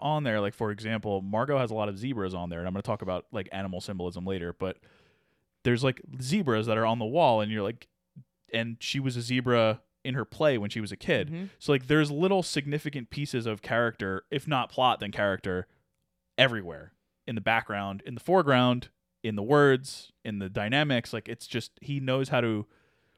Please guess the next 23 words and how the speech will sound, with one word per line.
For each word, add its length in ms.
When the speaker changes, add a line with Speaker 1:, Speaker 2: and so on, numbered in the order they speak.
Speaker 1:
create 360
a, 180
a 60
world. 460
Speaker 2:
Yeah. 280
And 160
I 160
just 260
appreciate 800
when 500
everything 540
is 160
thought, 300
thought 520
through. 680
Speaker 1:
Yeah. 220
Speaker 2:
It's 220
just 280
very 380
cool. 500
Yeah. 160
Good 160
job. 220